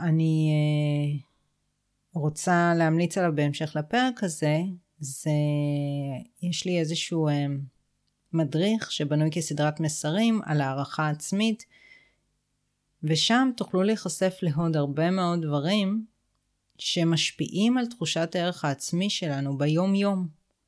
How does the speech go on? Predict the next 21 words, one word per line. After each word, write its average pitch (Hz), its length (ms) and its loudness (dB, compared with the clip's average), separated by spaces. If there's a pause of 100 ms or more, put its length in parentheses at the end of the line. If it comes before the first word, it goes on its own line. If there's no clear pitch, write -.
(400)
יש 156 120 -2
הרבה 185 220 2
מאוד 226 220 6
דברים 196 240 0
שאנחנו 180 420 -2
עושים 233 600 0 (680)
שבאמצעותם 156 920 0
אנחנו 180 260 -2
מחזקים 156 1000 -2 (800)
תחושה - 600 -2
של 151 220 -4
חוסר 147 460 -6
ערך. 131 580 -8 (640)
אז 156 200 -4
גם 190 220 2
לזה 208 240 2
אני 180 180 0
אשאיר 165 380 -2
לכם, 160 480 -2
אה, 147 340 0 (140)
קישור 175 560 -2